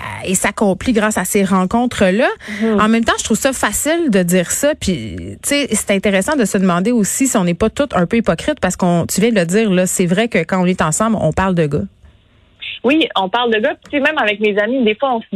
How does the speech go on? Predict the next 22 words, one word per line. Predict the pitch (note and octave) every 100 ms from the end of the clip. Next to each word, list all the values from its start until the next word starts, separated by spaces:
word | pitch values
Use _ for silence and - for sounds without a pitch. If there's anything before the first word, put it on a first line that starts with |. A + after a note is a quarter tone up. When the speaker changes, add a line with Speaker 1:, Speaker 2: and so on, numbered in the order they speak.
| G3
Speaker 2:
dit, « | A3+
Bon, | G#3+ G3
là, | A#3 B3+
on |
a | F#3
trop | B3
parlé | A#3+ A3
de | G3
gars, | F#3+ A3+
là, | A3
parlons. | G#3 G3+ G#3 G3 -
Toi, | - C4+
comment | B3+ A3
va | G#3+
ta | G#3 F#3+
job ? | G3 A3 G#3+ -
Toi, | C4+ B3
comment | A3 G3+
ça | G3+
va | G3+
ton | G#3 F#3+
tournage ? | F#3 G3+ G#3+ A3